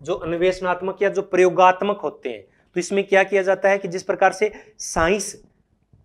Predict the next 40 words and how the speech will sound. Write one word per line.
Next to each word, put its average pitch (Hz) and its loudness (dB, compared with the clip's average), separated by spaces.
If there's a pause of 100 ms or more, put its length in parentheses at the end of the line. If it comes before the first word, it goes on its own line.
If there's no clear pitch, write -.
(600)
सब्जेक्ट 156 -4
है, 156 -8
साइंस 175 -6
की 208 -8
जो 185 2
रिसर्च 160 -4
है 175 2
वो 180 0
लेबोरेटरी 160 -2
में 226 0
होता 139 -4
है, - -10 (240)
उसी 170 -6
प्रकार 175 2
से 185 -10
ये 165 2
माना 160 -2
जाता 151 -2
है 175 -4
कि 175 -6
सोशल 175 -2
साइंस 165 -4
में 160 -8
भी 170 -4
इस 160 -8
प्रकार 147 -2
से 165 -8
किया 170 -2
जा 127 -4
सकता - -8
है, 185 -8 (280)
लेकिन 156 -4
ये 170 -2
काफी 165 -2 (280)
मुश्किल 170 -4
होता 131 -4
है। 110 -12 (1300)
घटनाओं 143 -2
पर 190 -2 (500)
नियंत्रण, 151 2